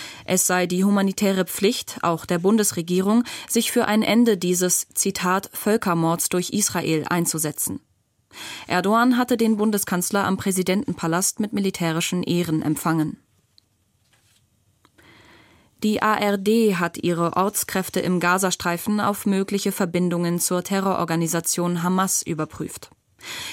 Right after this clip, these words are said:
Hintergrund ist der Fall eines getöteten palästinensischen Technikers, der Mitglied der Hamas war.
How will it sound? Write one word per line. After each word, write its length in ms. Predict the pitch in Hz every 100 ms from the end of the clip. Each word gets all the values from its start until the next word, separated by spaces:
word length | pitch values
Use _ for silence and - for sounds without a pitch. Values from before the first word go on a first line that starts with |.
| -
Hintergrund 560 | 240 254 247 214 233
ist 180 | 226 -
der 100 | 202
Fall 300 | 196 185 180
eines 300 | 180 180 180
getöteten 480 | 190 - 190 196 175
palästinensischen 880 | 185 180 180 185 170 170 180 - 180
Technikers, 640 | - 208 190 180 196 220 - - -
der 100 | 196
Mitglied 400 | 190 - 165 165
der 140 | 160
Hamas 340 | 165 160 -
war. 200 | - -